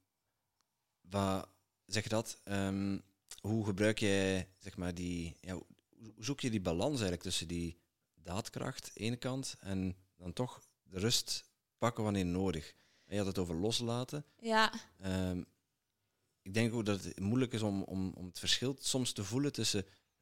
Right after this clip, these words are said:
Speaker 1: is dit toxisch aan het worden?
Speaker 2: Mhm.
Speaker 1: Eh, is het mij, eh,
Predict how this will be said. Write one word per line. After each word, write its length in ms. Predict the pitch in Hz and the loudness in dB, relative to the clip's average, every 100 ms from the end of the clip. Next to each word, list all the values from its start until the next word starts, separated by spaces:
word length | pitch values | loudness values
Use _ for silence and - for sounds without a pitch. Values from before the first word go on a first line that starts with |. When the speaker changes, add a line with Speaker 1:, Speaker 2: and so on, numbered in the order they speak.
| _ _ | _ _
Speaker 1:
is 180 | 92 92 | -20 -14
dit 400 | 98 - - - _ | -12 -10 -12 -14 _
toxisch 340 | - 117 127 127 | -6 -4 -2 -2
aan 60 | 127 | -2
het 100 | - | -2
worden? 400 | 139 143 165 - _ _ | -2 -2 -4 -6 _ _
Speaker 2:
Mhm. 400 | - 214 214 196 | -14 -12 -12 -12
Speaker 1:
Eh, 340 | 196 95 92 71 | -4 0 0 0
is 80 | 95 | -2
het 120 | - | -2
mij, 320 | 90 90 | -2 -2
eh, 100 | 76 | -2